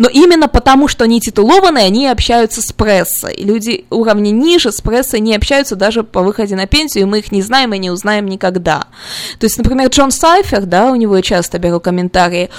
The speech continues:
он, ну, не сходит с C N N, да, он там официальный комментатор, он постоянно дает комментарии. Майрон Фуллер, например, да, вот к-, с которым мы делали, э, огромное, э, тоже интервью, м, его операция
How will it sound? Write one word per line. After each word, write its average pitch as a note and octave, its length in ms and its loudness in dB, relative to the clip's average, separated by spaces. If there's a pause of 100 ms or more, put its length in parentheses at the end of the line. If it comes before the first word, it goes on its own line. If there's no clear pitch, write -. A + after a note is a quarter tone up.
(160)
он, C#4 300 2 (120)
ну, A3+ 200 2
не C#4+ 160 4
сходит A#3+ 360 -2
с - 60 -4
C G3 140 2
N F3+ 120 2
N, E3 160 -2
да, G#3 160 4
он G#3+ 240 0 (140)
там F#3+ 160 2
официальный F#3 500 -4
комментатор, F#3 560 -2
он F3+ 100 -4
постоянно F#3 480 -4
дает F3 280 -2
комментарии. E3+ 580 -6
Майрон B3+ 400 0
Фуллер, D4+ 460 0
например, F3+ 480 -4
да, A3 180 2
вот A3 220 -2
к-, - 160 -12
с - 80 -16
которым F3+ 320 -6
мы F3+ 100 -4
делали, F3 380 -2 (480)
э, F#3 320 2
огромное, F3+ 1080 0
э, G3 60 -4
тоже G#3 300 -2
интервью, A3 840 0
м, F#3+ 240 -8
его A#3 340 -2
операция A#3+ 960 0